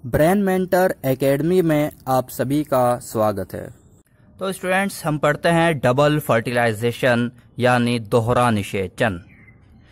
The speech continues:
एक सहायक कोशिका सिनर्जिड में प्रवेश करने के पश्चात पराग नलिका द्वारा सहायक कोशिका के जीव द्रव्य में दो नर युग्मक अवमुक्त किए जाते हैं।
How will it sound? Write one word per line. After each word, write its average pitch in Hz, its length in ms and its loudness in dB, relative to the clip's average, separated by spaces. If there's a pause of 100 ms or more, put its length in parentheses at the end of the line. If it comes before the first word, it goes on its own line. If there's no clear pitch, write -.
(340)
एक 233 140 0
सहायक 233 440 0
कोशिका 175 500 -2
सिनर्जिड 147 800 0 (360)
में 170 240 2
प्रवेश 196 540 2
करने 208 520 -2
के 247 200 -2
पश्चात 156 720 0 (400)
पराग 196 320 2
नलिका 165 520 0
द्वारा 120 580 2 (260)
सहायक 175 360 0
कोशिका 175 480 0
के 180 160 -2
जीव 160 280 -2
द्रव्य 165 480 0
में 123 300 0 (240)
दो 202 280 4
नर 208 280 4
युग्मक 156 500 -2
अवमुक्त 135 500 -2
किए 165 260 -2
जाते 117 420 0
हैं। 110 320 -2